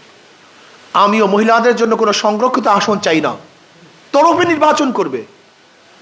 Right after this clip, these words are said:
আপনি বারবার বলতেছেন মহিলাদের সমান অধিকার দিবেন,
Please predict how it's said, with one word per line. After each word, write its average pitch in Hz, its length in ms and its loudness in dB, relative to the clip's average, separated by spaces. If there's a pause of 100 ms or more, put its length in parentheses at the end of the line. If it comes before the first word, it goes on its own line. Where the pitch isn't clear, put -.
(120)
আপনি 247 240 0
বারবার 233 360 2
বলতেছেন 240 540 -2 (840)
মহিলাদের 247 420 2
সমান 254 340 0
অধিকার 247 360 0
দিবেন, 220 240 0